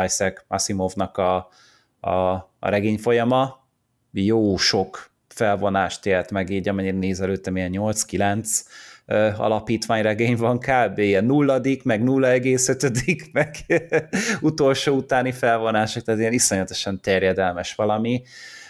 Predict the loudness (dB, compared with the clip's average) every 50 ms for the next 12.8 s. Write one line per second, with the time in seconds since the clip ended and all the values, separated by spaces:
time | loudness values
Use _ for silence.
0 | -20 _ _ -4 0 0 2 2 4 4 4 4 4 4 2 2 0 -2 -6 -8
1 | -10 -12 _ -20 -20 -20 -20 -20 -20 -12 -6 -2 0 2 2 4 4 4 4 4
2 | 2 0 -2 0 0 2 4 4 4 4 4 4 4 2 2 2 2 2 2 0
3 | -2 -4 -4 -4 -2 -2 -2 -2 0 0 0 0 0 -2 -2 0 2 2 2 2
4 | 0 0 0 0 -2 0 0 -2 -2 -2 -2 -2 0 0 0 0 0 0 -2 -2
5 | -2 -2 -2 -2 -2 -2 -4 -4 -2 -2 -4 -4 -2 -2 -2 -2 -2 -2 0 0
6 | 0 0 0 0 2 2 2 0 0 0 2 2 2 2 0 -4 _ -12 -8 -4
7 | -2 -2 -2 -2 -6 -8 -8 -8 -8 -8 -8 -4 -4 -4 -4 -2 -4 -4 -4 -4
8 | -8 -6 -4 -4 -2 -2 -2 -4 -6 -12 -10 -2 0 0 0 0 0 -2 -4 -4
9 | -2 -2 -2 -2 -2 -2 -6 -4 -2 -2 -2 -2 -2 -2 -2 0 0 0 0 0
10 | 0 0 0 2 2 0 0 -2 -4 -6 -6 -8 -10 -14 -16 -14 -8 -4 -4 -4
11 | -4 -2 -2 0 2 2 2 2 0 -2 -2 -4 -6 -4 -4 -4 -4 -4 -4 -6
12 | -8 -8 -14 -14 -12 -10 -8 -6 -4 0 0 2 2 2 0 -2